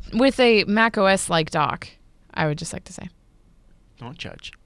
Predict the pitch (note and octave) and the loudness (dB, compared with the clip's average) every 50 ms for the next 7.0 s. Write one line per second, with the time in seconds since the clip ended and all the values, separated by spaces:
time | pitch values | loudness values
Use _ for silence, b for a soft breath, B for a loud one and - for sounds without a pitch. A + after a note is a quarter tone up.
0 | _ - _ - - - - - - A3+ G#3+ A3+ F4 A4 - G3+ E3 D#3+ E3 D#3+ | _ -20 _ -20 -20 -20 -14 -6 0 4 4 6 4 4 4 2 2 2 2 0
1 | E3 F#3 G#3+ G#3+ A3 - - C4+ E4+ C#4+ E3 F3+ G3+ G#3+ - F#3+ G3 G#3+ A#3+ - | 2 2 2 2 2 2 0 0 0 0 0 -2 -2 -2 0 2 4 2 2 2
2 | G#3+ G3+ G3+ G3+ G3+ G3+ - - - G#3+ F3+ D#3+ F3 A3 A#3+ - - - - - | 2 2 4 4 2 0 -2 -2 0 2 2 2 2 -2 -4 -8 -14 -20 -18 -14
3 | - - - - - - - G3 G#3 A#3+ B3 A3 F#3+ F3 E3 D#3+ E3 E3 D#3 - | -14 -12 -12 -14 -16 -12 -8 -6 -4 -4 -2 -2 -2 -2 -2 -2 -4 -6 -6 -8
4 | - _ _ _ - _ - - A3+ C4 C#4+ C4+ G#3+ F#3 F3 E3+ E3 D#3+ - F3 | -10 _ _ _ -20 _ -4 0 2 2 2 2 0 0 0 0 -2 -4 -6 -8
5 | F3 E3 D#3+ D#3+ E3+ F#3 - _ _ _ - _ _ _ _ _ - C3 B2 B2 | -8 -6 -6 -4 -6 -8 -10 _ _ _ -20 _ _ _ _ _ -6 -2 0 2
6 | C3+ C#3+ C3+ C3 B2 A#2 A2 B2 A#2 A#2 - C3 B2+ B2 - - D#3 D#3 C3+ A#2 | 2 2 0 0 -2 -4 -2 -2 -2 -2 -2 -6 -8 -8 -6 -4 -4 -4 -4 -6